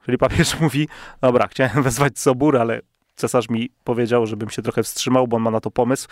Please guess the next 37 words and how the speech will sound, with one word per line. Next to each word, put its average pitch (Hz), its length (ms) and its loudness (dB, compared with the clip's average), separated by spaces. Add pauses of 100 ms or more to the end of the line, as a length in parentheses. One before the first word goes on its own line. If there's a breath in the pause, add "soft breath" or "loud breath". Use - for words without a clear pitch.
(100)
i 120 100 -2
wysyła 123 360 4
mi 120 160 -2
ludzi, 139 380 -2 (140 loud breath)
którzy 131 420 -2 (140)
tym 175 180 2
pomysłem 135 480 2
chcą 113 340 -4
się 110 180 -8 (200)
ze 104 220 -6
mną 101 200 -14 (180 loud breath)
podzielić”. 120 420 0
Widać 160 240 4
tu 151 100 -8
w - 40 -14
takim 147 220 0
bociazie 131 340 2
pewną 139 380 2
znaczącą 139 840 2 (380 soft breath)
rolę 123 440 4 (240)
właśnie 110 500 -4 (160)
Zygmunta. 95 480 -6 (200)
No, 196 100 4 (240)
jest 135 240 0
w - 120 -20
tym 123 240 2 (260 loud breath)
liście - 220 0
podany 113 280 -2
także 107 260 -6
powód. 175 480 0
„I 160 80 2
natychmiast 180 580 4
wraz 165 200 4
z 139 60 -10
naszymi 143 360 0
czcigodnymi 127 560 0
braćmi, 135 480 0